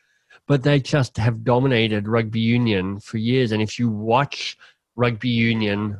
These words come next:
on the T V and you see them doing the haka, the traditional Maori kind of war dance at the start,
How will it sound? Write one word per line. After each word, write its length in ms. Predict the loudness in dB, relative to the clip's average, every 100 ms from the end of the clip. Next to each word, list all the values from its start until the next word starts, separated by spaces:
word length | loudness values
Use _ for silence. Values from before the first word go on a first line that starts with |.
| -8
on 520 | -2 2 2 2 0 -2
the 100 | -2
T 240 | 0 0
V 280 | 2 2 0
and 80 | 0
you 60 |
see 180 | -2 0
them 240 | 0 0 0
doing 240 | 2 2
the 100 | 0
haka, 420 | 0 -2 -2 -2
the 120 | -4
traditional 500 | -4 -2 -2 -2 -2
Maori 640 | 0 2 2 2 2 0 -4 -10 -18 -20 -18 -20 -6
kind 160 | -2 0
of 100 | 2
war 260 | 2 2
dance 380 | 2 2 2 -2
at 80 | -6
the 100 | -6
start, 560 | -2 2 4 2 0